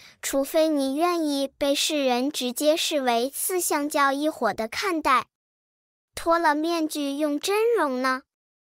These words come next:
别人总不知道你是谁了吧？”“那你不就知道了？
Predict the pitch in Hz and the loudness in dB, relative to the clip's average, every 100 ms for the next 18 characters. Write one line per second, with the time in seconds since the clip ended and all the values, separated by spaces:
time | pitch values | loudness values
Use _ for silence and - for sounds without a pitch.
0 | _ - 285 311 349 359 339 262 247 294 | _ 0 2 4 2 0 0 0 -2 -4
1 | 330 320 339 311 339 285 262 349 349 262 | -4 2 4 4 0 -6 -4 -4 -4 -2
2 | 202 220 339 370 339 330 _ _ _ _ | 0 0 0 2 2 0 _ _ _ _
3 | _ _ _ _ - - 302 277 247 269 | _ _ _ _ -6 -2 0 -2 -2 -2
4 | 359 359 359 370 381 349 320 285 | 0 0 -2 4 4 6 2 0